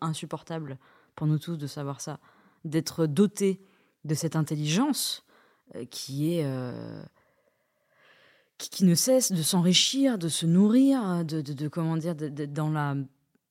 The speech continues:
qui, qui ne cesse de, comment dire, de, de se répandre, euh, et qui est toujours croissante, quoi.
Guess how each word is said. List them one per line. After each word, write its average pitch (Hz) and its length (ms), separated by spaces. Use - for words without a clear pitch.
qui, 143 200
qui - 120
ne 196 140
cesse 240 300
de, 190 100
comment 175 240
dire, 170 200
de, 151 260
de 156 100
se 180 160
répandre, 196 800
euh, 95 600
et - 100
qui - 100
est 165 40
toujours 214 220
croissante, 233 680
quoi. 160 260